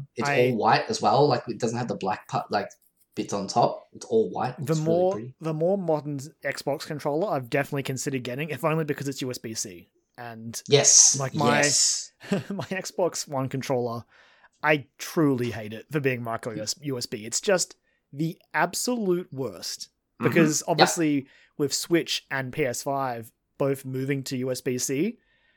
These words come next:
Speaker 2: I, the supply for those cables in my house is getting smaller because I'm like, "Get rid of this garbage. Just put it in the
Speaker 1: Yep.
Speaker 2: bin.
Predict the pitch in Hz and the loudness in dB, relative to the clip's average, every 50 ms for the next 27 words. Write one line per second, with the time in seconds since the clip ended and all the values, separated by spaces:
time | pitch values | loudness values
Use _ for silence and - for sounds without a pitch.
0 | _ _ _ _ _ _ _ _ _ _ - 143 143 143 135 - - 156 - - | _ _ _ _ _ _ _ _ _ _ 0 2 2 2 0 -4 -6 -6 -2 -2
1 | - 160 - - 165 160 165 160 160 147 143 143 - - 156 147 147 143 151 151 | -2 -2 0 2 2 2 2 2 2 0 0 2 2 2 2 4 2 0 0 -2
2 | 143 135 127 139 143 139 - 139 127 117 147 135 135 135 131 - - - 185 220 | -2 -2 -2 -2 -2 -2 -4 -6 -6 -4 -4 -4 -4 -6 -8 -8 -4 -2 0 0
3 | 190 127 113 107 123 - - 139 139 139 139 - - - 294 330 277 294 311 320 | 0 -2 -2 -6 -8 -8 -6 -6 -6 -6 -6 -6 -6 -6 -4 -2 -2 -2 -2 0
4 | 262 262 - - - 180 185 196 185 120 98 - - - - 175 - - 269 285 | 0 -2 -2 -2 -2 0 0 0 0 -2 -6 -10 -10 -8 -8 -8 -6 -4 -4 -4
5 | 311 254 247 - 170 170 165 165 156 185 220 | -2 -2 0 4 6 6 6 6 4 0 -4